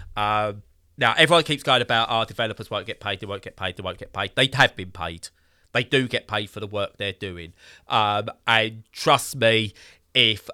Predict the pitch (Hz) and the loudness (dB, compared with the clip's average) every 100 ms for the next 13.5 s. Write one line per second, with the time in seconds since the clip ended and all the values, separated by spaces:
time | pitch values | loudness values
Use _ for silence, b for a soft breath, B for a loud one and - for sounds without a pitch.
0 | - 113 110 113 113 - 143 - 120 117 | 0 2 2 -2 -6 -4 -4 -2 -2 -2
1 | - 117 113 117 117 110 113 104 107 - | -4 -2 -2 -2 -8 -4 -4 -2 -4 -4
2 | 123 117 - 117 - 110 110 107 110 104 | -4 -4 -8 -10 -2 -2 -2 -6 -6 -8
3 | 110 123 - - - 113 117 107 - 139 | -4 -4 -4 -6 -2 -2 -2 -4 4 4
4 | 151 156 - 156 139 123 113 110 107 101 | 4 0 -2 -2 -2 0 0 0 -2 -2
5 | 95 92 92 85 - _ _ _ _ _ | -4 -8 -10 -14 -18 _ _ _ _ _
6 | _ - 107 101 104 - 110 - 92 - | _ 0 2 2 -2 0 0 -2 -8 -6
7 | 131 85 b b 151 127 98 - - 107 | -6 -8 b b -2 0 0 -2 -6 -6
8 | 98 95 b b 110 107 101 104 98 95 | -6 -10 b b -2 -2 -2 -8 -8 -6
9 | - 104 92 - - 110 101 101 95 101 | -4 -4 -4 -12 -8 -4 -2 -2 -2 -2
10 | 120 101 95 - 92 - 104 90 87 90 | -4 -6 -16 -14 -14 -12 -10 -10 -10 -10
11 | - 139 139 131 - - 113 107 113 104 | -4 -4 -4 -12 -10 -10 -14 -12 -4 -4
12 | 104 95 82 - B B B B 113 110 | -4 -6 -8 -12 B B B B 0 2
13 | 113 117 113 113 117 | 0 -2 -4 -10 -18